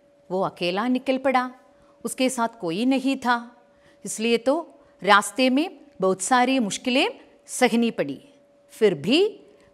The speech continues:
वो दिल्ली पहुंच गया। मंजिल, मंजिल शब्द का अर्थ है लक्ष्य।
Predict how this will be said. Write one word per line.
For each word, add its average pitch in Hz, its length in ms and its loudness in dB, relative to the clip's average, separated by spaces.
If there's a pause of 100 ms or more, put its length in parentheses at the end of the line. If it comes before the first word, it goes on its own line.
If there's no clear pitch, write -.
वो 175 140 0
दिल्ली 196 400 0 (480)
पहुंच 170 400 -4
गया। - 180 -16 (2500)
मंजिल, 190 640 2 (500)
मंजिल 208 440 0
शब्द 202 300 -4
का 214 200 0
अर्थ 190 140 -4
है 233 140 2 (420)
लक्ष्य। 190 500 0